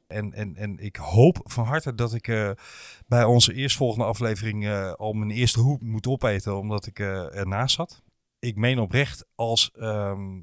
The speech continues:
een rapportage over met, met een dergelijk schrikbarend beeld van openbaarheid van bestuur, want het gaat niet alleen over, eh, ministeriële verantwoordelijkheid, het gaat ook over de ambtenarij, het gaat eigenlijk over de hele trias politica, want ook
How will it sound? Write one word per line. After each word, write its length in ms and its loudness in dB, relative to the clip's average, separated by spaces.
een 140 -6
rapportage 640 0
over 440 -4
met, 280 -6
met 200 -6
een 140 -8
dergelijk 560 -2
schrikbarend 1040 0
beeld 360 2
van 360 -2
openbaarheid 580 4
van 140 2
bestuur, 420 4
want 140 -2
het 80 -6
gaat 240 -2
niet 200 0
alleen 400 0
over, 400 -2
eh, 140 -10
ministeriële 760 0
verantwoordelijkheid, 800 -6
het 100 -14
gaat 240 -8
ook 240 -4
over 420 -6
de 80 -8
ambtenarij, 720 -2
het 120 -16
gaat 340 -10
eigenlijk 420 -4
over 160 -2
de 80 -4
hele 260 -4
trias 320 -6
politica, 520 -8
want 220 -16
ook 380 0